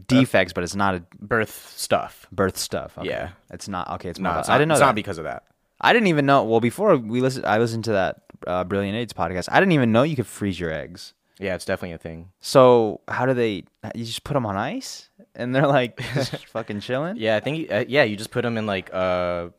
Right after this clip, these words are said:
Speaker 2: what are those little, those
Speaker 1: Test
Speaker 2: tubes?
Speaker 1: tubes?
Speaker 2: Test tubes, and you just leave 'em in the freezer. I'm watching Friends ni-, right now, right? So, uh, spoiler alert, Phoebe, f-, uh, takes, she,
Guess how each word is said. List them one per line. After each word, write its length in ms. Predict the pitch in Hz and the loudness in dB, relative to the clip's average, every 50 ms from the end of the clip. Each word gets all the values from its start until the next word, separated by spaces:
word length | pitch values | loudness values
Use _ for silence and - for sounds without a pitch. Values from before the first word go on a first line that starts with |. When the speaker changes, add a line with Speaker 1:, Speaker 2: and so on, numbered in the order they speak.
| _ _ _ _ | _ _ _ _
Speaker 2:
what 140 | - 104 104 | -8 -6 -4
are 60 | 107 | -4
those 260 | 104 104 104 104 104 | -2 -4 -4 -4 -6
little, 500 | 104 101 101 107 104 101 101 104 98 92 - _ - | -6 -6 -4 -4 -4 -2 -4 -4 -6 -8 -10 _ -8
those 220 | 110 107 101 - | -6 -4 -4 -4
Speaker 1:
Test 320 | - - - 107 117 127 131 | -4 -2 0 2 2 2 2
Speaker 2:
tubes? 20 | 151 160 170 | 2 0 -2
Speaker 1:
tubes? 120 | 175 170 | -2 0
Speaker 2:
Test 220 | 123 113 113 - - | 0 0 0 -2 -2
tubes, 260 | 139 139 139 143 143 | -4 -4 -4 -4 -6
and 120 | 110 98 | -6 -6
you 100 | 98 98 | -6 -6
just 180 | 90 87 - - | -8 -8 -10 -8
leave 180 | 101 101 98 98 | -6 -6 -6 -6
'em 100 | 98 95 | -6 -8
in 60 | 92 | -8
the 80 | 90 87 | -10 -12
freezer. 480 | - - - 101 104 107 120 127 135 - _ _ _ - | -14 -14 -12 -12 -10 -10 -10 -12 -12 -14 _ _ _ -6
I'm 100 | 104 104 | 0 2
watching 280 | 120 135 - 117 98 | 2 2 2 0 -4
Friends 300 | 92 - 92 92 95 90 | -4 -4 -4 -4 -4 -6
ni-, 140 | 87 82 80 - - | -8 -10 -10 -10 -8
right 140 | 87 85 82 | -8 -8 -6
now, 160 | 80 78 76 | -8 -8 -8
right? 280 | 78 82 87 90 - - | -6 -8 -8 -8 -10 -10
So, 300 | - 90 85 80 82 - _ _ _ _ _ _ _ _ _ _ _ _ _ | -10 -8 -8 -8 -8 -12 _ _ _ _ _ _ _ _ _ _ _ _ _
uh, 400 | - 90 87 85 82 78 71 65 - - _ _ _ _ - | -2 -2 0 -2 -2 -4 -6 -8 -12 -14 _ _ _ _ -16
spoiler 360 | - - - 110 107 104 95 | -12 -4 -2 0 2 2 2
alert, 200 | 90 87 87 - | 0 -2 -4 -6
Phoebe, 600 | - - 113 120 120 110 110 98 95 92 92 92 - _ _ _ _ _ _ _ _ _ _ _ _ _ _ _ _ _ _ _ _ _ _ _ _ | -8 -6 -4 -4 -2 -2 -4 -4 -4 -6 -8 -10 -14 _ _ _ _ _ _ _ _ _ _ _ _ _ _ _ _ _ _ _ _ _ _ _ _
f-, 220 | - - - - _ | -20 -20 -20 -10 _
uh, 600 | - 110 107 104 101 98 98 95 92 90 90 87 67 - _ _ _ _ - | -2 0 2 2 2 2 0 0 -2 -2 -4 -6 -8 -12 _ _ _ _ -12
takes, 420 | - - 127 113 107 - - - - _ _ _ - | -6 -4 -4 -4 -4 -6 -10 -10 -12 _ _ _ -14
she, 380 | - - 135 131 135 - - | -10 -6 -4 -4 -4 -6 -10